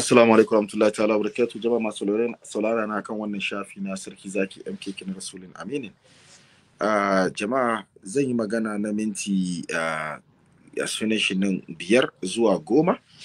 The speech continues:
akan abin da yake son ya faru. Za ku ga na rubuta topic cewa Allah yana nan yana kallon mu. Wannan abin da muke yi abu ne, abin alkhairi, amma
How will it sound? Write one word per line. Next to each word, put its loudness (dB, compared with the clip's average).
akan -2
abin 2
da 4
yake -2
son 0
ya -2
faru. -4
Za -2
ku -12
ga 6
na 6
rubuta 4
topic -4
cewa 2
Allah 2
yana 0
nan -2
yana -2
kallon 0
mu. -8
Wannan 8
abin -2
da -4
muke -10
yi -8
abu -2
ne, 0
abin -4
alkhairi, -8
amma 0